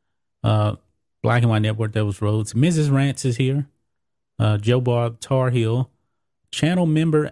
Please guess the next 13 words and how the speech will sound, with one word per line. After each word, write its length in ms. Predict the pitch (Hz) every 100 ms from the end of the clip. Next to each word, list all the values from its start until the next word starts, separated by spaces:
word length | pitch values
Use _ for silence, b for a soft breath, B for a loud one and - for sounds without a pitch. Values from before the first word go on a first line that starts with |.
| -
Adam 320 | 131 151 147
Washington. 800 | 123 123 131 - 135 127 123 127 -
And 220 | 117 117
also, 320 | 131 - 123
guys, 400 | 117 117 120 117
please 380 | - 139 139 127
become 260 | 120 127
a 60 | 110
channel 260 | - 110 107
member. 300 | 123 123 110
Help 180 | 110
support 460 | - 104 - 139 135
us. 300 | 131 131 -